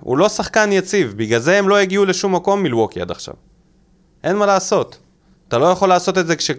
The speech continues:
כשהכוכב השני שלך לא מגיע כל משחק.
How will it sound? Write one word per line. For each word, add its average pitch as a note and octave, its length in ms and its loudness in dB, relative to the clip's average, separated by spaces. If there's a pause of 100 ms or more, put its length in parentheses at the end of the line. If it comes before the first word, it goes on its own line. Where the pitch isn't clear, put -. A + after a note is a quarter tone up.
(220)
כשהכוכב A#2 840 0
השני E3 320 0
שלך D3+ 300 -2 (880)
לא D3 280 4
מגיע E3 360 2
כל E3 180 0
משחק. D3+ 460 0